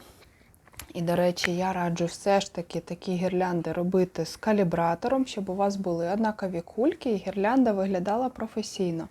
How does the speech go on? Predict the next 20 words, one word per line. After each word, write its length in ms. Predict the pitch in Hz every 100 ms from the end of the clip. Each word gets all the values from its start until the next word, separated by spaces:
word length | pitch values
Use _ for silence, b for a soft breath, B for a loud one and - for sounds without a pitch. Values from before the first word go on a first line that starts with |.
| B B B B B -
Тому 100 | 208
що 140 | 226
коли 220 | 254 277
ви 140 | 285 277
робите 360 | 277 262 254 -
просто 360 | 440 - 359
на 180 | 269 254
око, 360 | 220 196 - 196
да, 180 | 262
там 220 | - 226 208
приблизно 580 | 392 392 294 226 214
кульки 420 | 202 208 202 - 185
однакові 540 | 175 175 175 175 175
виходять, 560 | 180 175 190 180 180 - B B B B B B B B B B B _ 508
ну, 280 | 494 480 453
все 320 | - 359 311
одно 240 | 320 349
ви 140 | 320 269
не 160 | 262
зробите 520 | 254 262 262 233 233